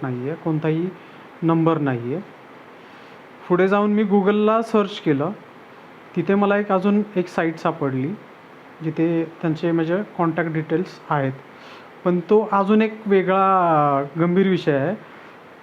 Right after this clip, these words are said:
इथं तुम्हाला दिसत असेल, दिसत असेल E-कार्ट. त्या नंबरवरती कॉल केला, तर त्याच्यामध्ये अजून एक फ्रॉड होता होता वाचला माझ्या,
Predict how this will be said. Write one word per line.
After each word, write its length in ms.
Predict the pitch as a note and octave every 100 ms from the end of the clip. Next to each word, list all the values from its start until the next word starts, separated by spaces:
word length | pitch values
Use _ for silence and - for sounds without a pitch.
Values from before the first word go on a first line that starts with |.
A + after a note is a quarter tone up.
| - - - -
इथं 140 | F3+
तुम्हाला 300 | G3 G#3 G3+
दिसत 220 | G3 G3
असेल, 340 | G#3+ G#3 D#3 E3+ - -
दिसत 240 | F3+ F3+ G3
असेल 260 | - F#3+ E3+
E-कार्ट. 380 | E3+ E3+ E3 E3+ - - - - - - - - - - - -
त्या 100 | F#3
नंबरवरती 460 | G#3+ G#3+ A3 A3
कॉल 320 | A3+ G#3+ G#3 G#3
केला, 320 | G#3 F#3 F3+
तर 120 | G3+
त्याच्यामध्ये 640 | G3+ F#3 G3 G3+ G3+ G#3+ B3 - - - - - - - - -
अजून 280 | F3+ F3 G#3+
एक 100 | A#3
फ्रॉड 260 | - G#3 G#3+
होता 280 | G3 G3+
होता 260 | G3 F#3+ G3
वाचला 680 | F#3 F3 D#3+ - D#3+ D3 - - - - -
माझ्या, 380 | E3 D#3+ D#3 E3+